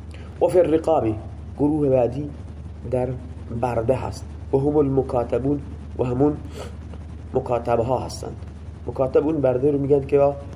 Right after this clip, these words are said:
سیدش قرارداد آزادی گذاشته و بهش داره پول می‌ده، بهش داره طبق قرارداد چیزی می‌ده. فیدفع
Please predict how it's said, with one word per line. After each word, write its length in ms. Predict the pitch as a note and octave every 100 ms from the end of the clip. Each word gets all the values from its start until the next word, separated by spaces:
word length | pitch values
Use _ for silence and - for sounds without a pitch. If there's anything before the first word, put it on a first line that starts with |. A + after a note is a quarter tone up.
| -
سیدش 460 | - B2+ C3+ C#3+
قرارداد 520 | - A#2+ A#2 A2+ B2+ B2
آزادی 420 | A2 A2 A2+ C3+
گذاشته 380 | C3+ B2+ A2 C3
و 120 | C#3 - - - -
بهش 360 | C3 C3+ - - - - - - - - - - - - - - - -
داره 200 | B2+ C3
پول 300 | C3 - C3+
می‌ده، 280 | G#2+ - G2+
بهش 240 | G2+ A2+
داره 380 | - A#2 B2 C#3+ - - - - - - - - - -
طبق 200 | - C3 - -
قرارداد 440 | A2+ A2 A2+ A#2+
چیزی 340 | A#2 G#2+ - -
می‌ده. 180 | - - - - - - - -
فیدفع 600 | D#3+ G3+ E3+ D#3 C#3 C#3